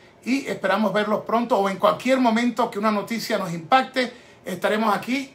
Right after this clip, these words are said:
Decir Facebook Live, es decir, Lucha Libre Online. Este es Hugo Sabinovich reportando las incidencias de WrestleMania treinta y siete, detenido por lluvia. Nos vemos dentro de un ratito. Que Dios te bendiga. ¡A Tangana!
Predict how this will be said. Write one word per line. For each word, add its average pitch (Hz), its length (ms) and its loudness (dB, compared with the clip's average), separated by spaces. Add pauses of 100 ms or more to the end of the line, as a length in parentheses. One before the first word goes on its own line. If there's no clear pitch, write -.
(120)
Decir 269 340 -6
Facebook 269 460 0
Live, 262 320 4
es 233 100 0
decir, 233 360 -2 (280)
Lucha 269 380 2
Libre 233 380 0
Online. 233 500 4
Este 233 500 0
es - 320 -4 (220)
Hugo 277 240 2
Sabinovich 226 540 0
reportando 233 720 0
las 220 180 0
incidencias 214 600 -4
de 180 240 -2 (240)
WrestleMania 226 880 2
treinta 240 360 0
y 220 60 0
siete, 220 640 -2
detenido 220 500 0
por 190 200 0
lluvia. 311 500 2 (320)
Nos 190 120 -2
vemos 240 200 4
dentro 226 180 0
de 226 40 0
un 226 60 0
ratito. 254 320 0
Que 247 100 -4
Dios 226 200 -2
te 226 80 -2
bendiga. 202 440 -4
¡A 262 220 6
Tangana! 254 460 -2